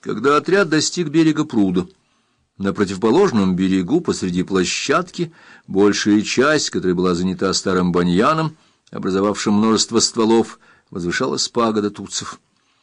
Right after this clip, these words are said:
Это было огромное сооружение, которое заканчивалось колоссальным куполом, Его стены, украшенные головами слонов и божеств, соединялись между собой поперечными карнизами,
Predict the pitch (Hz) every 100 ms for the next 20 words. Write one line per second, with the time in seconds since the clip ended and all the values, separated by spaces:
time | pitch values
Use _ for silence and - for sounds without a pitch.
0 | _ _ _ _ _ _ _ _ - 98
1 | 107 113 135 214 202 202 180 185 175 151
2 | 135 110 98 92 _ _ _ _ - 95
3 | 90 95 107 101 107 101 - 110 104 -
4 | 170 180 175 - 156 107 113 98 _ _
5 | _ _ _ - 104 113 135 127 - -
6 | 202 165 101 98 - 101 92 - 101 95
7 | 92 95 95 - 101 98 127 151 147 95
8 | 92 90 127 131 - - - - - -
9 | - 98 104 113 131 127 120 123 113 117
10 | 117 120 117 - 120 127 113 120 120 117
11 | 123 123 143 107 104 92